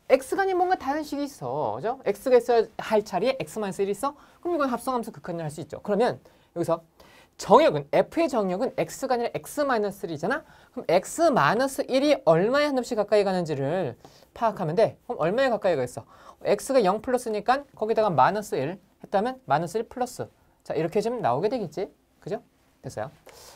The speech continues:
아, 그럼 이제 요걸 치환합니다. 자, 그래서 리미트 F. 자,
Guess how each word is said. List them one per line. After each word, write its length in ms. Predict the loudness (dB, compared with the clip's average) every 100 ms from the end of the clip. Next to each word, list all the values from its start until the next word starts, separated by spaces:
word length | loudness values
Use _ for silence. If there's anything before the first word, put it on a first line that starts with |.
| -20 -20 4
아, 140 | 6
그럼 160 | 8 6
이제 320 | 8 8 8
요걸 200 | 6 6
치환합니다. 1400 | 6 -8 -4 -2 0 0 0 -2 -4 0 4 4 2 -2 -8 -20 _ _ _ _ _ -20 -20 _ -20 _ -18 -16 -20 -20 -20 -20 -8
자, 40 | -4
그래서 100 | 0
리미트 500 | 0 0 -2 -4 -6 -10
F. 360 | -4 -4 -4 -8 -12 -20 _
자, 140 | 6